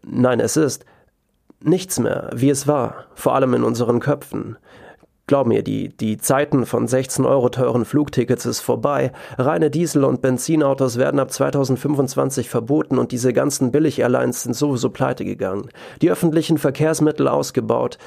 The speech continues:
Grundeinkommen europaweit eingeführt. Die Wirtschaft ist nicht mehr auf Wachstum ausgerichtet, sondern auf Erhalt. Mit diesem Erhalt ist auch der Erhalt der Natur gemeint. Es scheint,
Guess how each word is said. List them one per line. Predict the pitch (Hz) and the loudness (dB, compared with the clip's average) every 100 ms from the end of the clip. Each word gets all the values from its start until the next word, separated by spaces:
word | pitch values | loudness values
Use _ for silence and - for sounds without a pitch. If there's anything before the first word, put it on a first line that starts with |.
| - | -8
Grundeinkommen | - 156 151 135 139 135 131 | 2 4 4 2 0 0 2
europaweit | 123 117 135 123 120 117 | 0 0 0 0 0 0
eingeführt. | 107 127 113 - 117 113 - - - - - | 0 0 0 -2 0 0 -4 -20 -20 -12 -2
Die | 117 113 - - | 0 0 -4 -14
Wirtschaft | - 127 170 - 110 110 - | 0 2 2 0 0 -2 -8
ist | - 110 131 | -8 -4 0
nicht | 120 | 2
mehr | 123 | 2
auf | 127 117 | 2 0
Wachstum | 143 - - 127 | -2 -2 0 2
ausgerichtet, | 127 151 - 127 123 110 127 120 - - - | 2 -2 -2 -2 -4 -4 -2 -4 -6 -18 -6
sondern | 127 156 156 | 0 2 4
auf | 143 - | 2 0
Erhalt. | 120 123 131 - - - _ _ _ _ - | -2 0 -2 -4 -14 -20 _ _ _ _ -2
Mit | 135 131 | 0 2
diesem | 123 127 | 2 2
Erhalt | 123 123 135 127 | 2 2 2 0
ist | 120 123 | -2 -2
auch | 120 | -2
der | - 120 | 0 0
Erhalt | 117 120 131 131 | 0 0 0 0
der | 120 | 0
Natur | 117 - 131 | 0 -2 -2
gemeint. | 110 104 104 - - _ _ _ _ - - - | -2 -6 -10 -14 -20 _ _ _ _ -20 -8 -2
Es | 151 | 0
scheint, | - 180 185 | 2 2 0